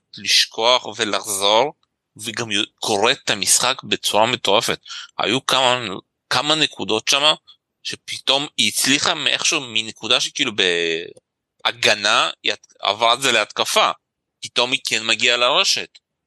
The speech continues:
ומסיימת את הקוד-, את הנקודות. פתאום יש לה את הדרופשוט הזה, אתה יודע, להוריד את הקצב.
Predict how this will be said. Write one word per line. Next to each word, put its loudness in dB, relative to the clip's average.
ומסיימת -4
את -12
הקוד-, -8
את -6
הנקודות. 0
פתאום -2
יש 2
לה 2
את -6
הדרופשוט 0
הזה, 0
אתה -2
יודע, 2
להוריד 0
את -2
הקצב. -2